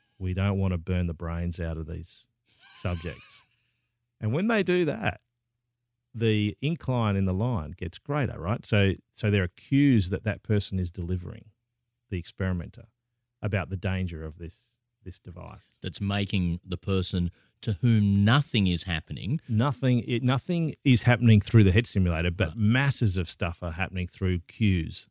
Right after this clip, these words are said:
Speaker 2: So you're saying if, if, if that thing is doing nothing to me and you turn it up to seven,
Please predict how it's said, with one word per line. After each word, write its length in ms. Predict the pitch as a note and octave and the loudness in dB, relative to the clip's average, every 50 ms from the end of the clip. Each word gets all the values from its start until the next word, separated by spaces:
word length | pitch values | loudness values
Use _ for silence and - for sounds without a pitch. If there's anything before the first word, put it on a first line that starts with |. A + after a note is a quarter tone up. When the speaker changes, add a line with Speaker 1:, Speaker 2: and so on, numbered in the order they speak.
| _ _ | _ _
Speaker 2:
So 220 | _ - - A2 G2 | _ -12 -10 -8 -6
you're 260 | F#2+ F#2+ G2+ A#2 C#3 | -4 -2 -2 -2 -4
saying 240 | - - A2+ G2 F2+ | -2 -2 -2 -2 -2
if, 120 | F2+ E2+ - | -4 -6 -6
if, 220 | - G#2+ F#2+ - | -10 -12 -8 -8
if 160 | A2 G2+ F#2 - | -10 -10 -4 -2
that 180 | C#3 D#3 D3+ - | -2 -2 0 2
thing 120 | D3 C3 | 2 2
is 120 | A#2 G2+ F#2+ | 2 2 0
doing 420 | F2+ F2 A2+ A#2+ A#2 G#2+ G2+ G2 | 2 4 4 6 6 6 6 6
nothing 400 | G2 G2+ G#2+ - - G#2 F#2+ F#2+ | 4 4 2 2 0 2 2 2
to 180 | F2+ G2+ F2+ D2+ | 2 0 -2 -4
me 260 | - C#2+ F#2+ D#3+ F#3+ _ _ _ _ _ | -4 -6 -6 -6 -8 _ _ _ _ _
and 140 | F#2 F2+ F2+ | -6 -2 2
you 120 | G2+ A2+ G#2+ | 2 2 0
turn 380 | - - - A2 G#2+ A2 G#2+ | 0 -2 0 2 4 4 4
it 60 | G#2+ G2 | 4 2
up 160 | F#2+ F2 _ | 0 -2 _
to 100 | - - | -8 -6
seven, 720 | - - - - - G2+ F#2+ F#2+ D#2+ D#2+ - - G#2 D#3 | -4 -4 -4 -2 2 2 2 2 2 -2 -4 -2 -2 -2